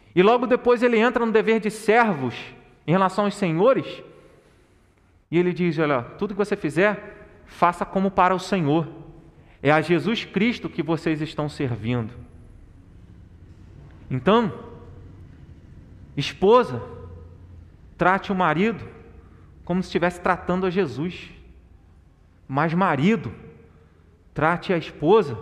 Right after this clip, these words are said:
como Jesus tratou a igreja e se sacrificou por ela. A esposa vai respeitar o marido, e essa é a palavra submissão.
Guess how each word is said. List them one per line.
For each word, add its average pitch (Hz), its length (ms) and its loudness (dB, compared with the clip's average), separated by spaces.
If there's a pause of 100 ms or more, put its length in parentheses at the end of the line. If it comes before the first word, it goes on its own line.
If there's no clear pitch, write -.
(920)
como 165 220 0
Jesus 170 480 -2
tratou 185 380 -2
a 190 80 2
igreja 131 480 -2 (1400)
e 131 60 -8
se 165 100 -6
sacrificou 160 680 -2
por 156 200 -2
ela. 117 320 -2 (2250)
A 135 100 2
esposa 175 840 2 (500)
vai 196 160 6
respeitar 220 800 4
o 170 140 2
marido, 165 360 2
e 180 80 6
essa 262 240 2
é 202 40 4
a - 20 -6
palavra 175 380 2
submissão. 151 580 0